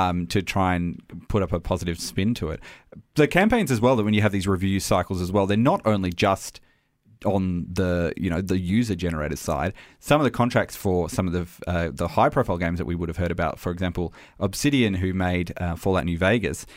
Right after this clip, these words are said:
famously missed out on a, a basically a bonus for their, for their contract for creating that game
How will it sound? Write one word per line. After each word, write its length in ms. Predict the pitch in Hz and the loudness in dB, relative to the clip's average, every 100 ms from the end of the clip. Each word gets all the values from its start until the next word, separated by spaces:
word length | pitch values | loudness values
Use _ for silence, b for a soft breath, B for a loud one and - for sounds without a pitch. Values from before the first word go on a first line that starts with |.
| B B - | B B -4
famously 720 | - 123 131 - 95 90 85 | 2 4 4 0 0 0 0
missed 260 | 82 95 95 | 0 0 0
out 160 | 87 | 2
on 100 | 85 | 2
a, 260 | 85 85 73 | 0 -2 -2
a 140 | 92 90 _ _ | -4 -4 _ _
basically 380 | 95 87 87 85 | -4 -2 -4 -4
a 40 | |
bonus 440 | 85 90 90 85 - | -2 -2 0 -2 -4
for 120 | 85 | -4
their, 200 | 80 85 - | -2 -4 -4
for 120 | 85 | -2
their 100 | 85 | -2
contract 420 | - 98 90 - | -2 -2 -2 -4
for 80 | 85 | -8
creating 360 | - 87 95 95 | -2 0 2 0
that 180 | 78 | -2
game 240 | - 80 | -2 -4